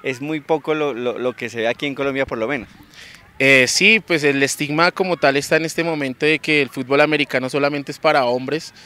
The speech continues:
Speaker 2: pero no, pues, acá ya tenemos en formación, eh, tenemos niñas desde los cuatro años en formación aprendiendo fútbol americano, tenemos chicas ya de treinta años ya como tal jugando,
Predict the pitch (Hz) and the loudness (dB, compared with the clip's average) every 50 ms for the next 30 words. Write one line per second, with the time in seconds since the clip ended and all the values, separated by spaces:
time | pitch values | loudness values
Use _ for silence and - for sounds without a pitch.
0 | - - - - - - - 147 143 139 135 131 135 139 147 147 165 151 147 139 | -20 -20 -20 -20 -18 -6 2 4 6 6 6 4 2 0 0 0 0 0 0 0
1 | 127 - 139 131 127 127 139 143 147 147 151 151 143 - 160 151 151 147 147 151 | -2 2 2 0 2 6 6 8 8 8 8 6 4 2 -2 -2 -2 -2 -4 -4
2 | 147 160 151 - - 151 143 139 127 120 - - 127 120 123 131 143 _ - - | -4 -6 -6 -2 -2 -2 -2 0 -4 -4 -4 -4 -4 -4 -4 -4 -6 _ -20 -20
3 | - - - - - _ _ - 135 139 135 135 131 127 120 - 131 120 123 123 | -20 -20 -20 -20 -20 _ _ 2 4 6 6 6 6 4 2 -2 -4 -6 -4 -4
4 | 127 135 139 147 143 143 143 143 139 147 139 151 139 127 - - - 131 123 123 | -4 -4 -4 -2 -2 -2 -2 -2 -4 -4 -4 -2 -2 -2 -4 -4 0 0 0 0
5 | - 143 139 139 135 139 135 147 139 - - 135 131 127 120 113 123 117 113 117 | 2 0 -2 0 -2 -4 -6 -8 -8 -6 -4 -4 -4 -4 -6 -6 -6 -8 -8 -8
6 | 117 120 - 131 131 127 120 117 117 - - 135 123 131 131 127 127 127 123 127 | -10 -10 -8 -6 -6 -4 -4 -6 -6 -8 -8 -8 -4 0 0 0 0 0 -2 -4
7 | - - 135 123 120 123 135 - - - - - - - - - - - 151 139 | -2 0 0 0 0 -4 -12 -16 -20 -20 -20 -20 -20 -20 -20 -20 -8 -2 -2 0
8 | 131 127 120 120 127 131 135 139 139 139 127 - - - - - 156 139 - 151 | 0 0 0 0 0 0 2 2 2 0 0 -4 -10 -8 -6 -6 -6 -4 0 2
9 | 147 143 139 135 147 139 139 139 139 135 - 143 139 139 135 - - 143 139 139 | 2 2 4 4 4 6 6 6 4 2 2 0 0 0 -2 2 4 6 6 6
10 | 135 135 135 135 139 139 135 139 127 123 - - 135 135 131 - 127 117 113 - | 4 4 0 -2 -4 -4 0 0 0 0 -2 -6 -8 -8 -6 -4 -4 -4 -4 -4
11 | 139 135 131 139 135 127 117 117 160 254 | -4 0 4 4 4 4 2 -4 -8 -8